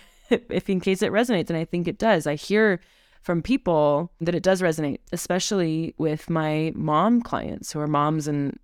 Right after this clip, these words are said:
still want to have this one foot in the door of a career or a meaningful pursuit, whatever you wanna call this,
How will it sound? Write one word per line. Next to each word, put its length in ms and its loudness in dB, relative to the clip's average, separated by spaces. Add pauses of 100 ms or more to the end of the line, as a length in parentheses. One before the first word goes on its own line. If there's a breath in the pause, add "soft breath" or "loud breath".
(240)
still 340 0
want 360 0
to 80 -2
have 240 0
this 400 -2
one 160 0
foot 200 0
in 120 0
the 80 -2
door 380 0
of 380 -2 (360)
a 80 -2
career 680 2
or 240 0
a 100 0
meaningful 840 0
pursuit, 720 -2 (140)
whatever 200 -2
you 80 0
wanna 140 -2
call 220 2
this, 320 0